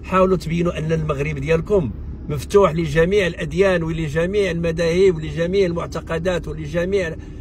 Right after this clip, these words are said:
ال-، ال-، الاعتقادات كلها. أنت مسلم، بقى مسلم وخلي الآخر دبر راسو، دبر راسو، كلها وكلها وحياته وكلها وكيفاش، فهمتي؟ راه، راه هذا هو، هذا هو الواقع ديالنا.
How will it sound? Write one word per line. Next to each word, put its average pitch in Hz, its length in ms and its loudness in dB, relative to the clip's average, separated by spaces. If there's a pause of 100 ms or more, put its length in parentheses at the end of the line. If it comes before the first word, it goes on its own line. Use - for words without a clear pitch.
(240)
ال-، 180 440 0
ال-، 170 200 -2
الاعتقادات 180 840 0 (920)
كلها. 190 460 2 (120)
أنت 233 160 0
مسلم، 220 460 -2
بقى 202 260 -2
مسلم 175 480 -4 (300)
وخلي 247 360 -2
الآخر 156 320 0
دبر 135 260 -6
راسو، 160 460 0 (880)
دبر 262 140 -6
راسو، 226 420 0
كلها 185 360 0
وكلها 180 440 -2
وحياته 170 520 -2
وكلها 139 440 -4
وكيفاش، 135 580 -8 (100)
فهمتي؟ 185 400 -6 (720)
راه، 185 760 -2
راه 285 200 2
هذا 254 120 0
هو، 254 240 2
هذا 202 260 0
هو 214 100 0
الواقع 196 400 -2
ديالنا. 135 520 -6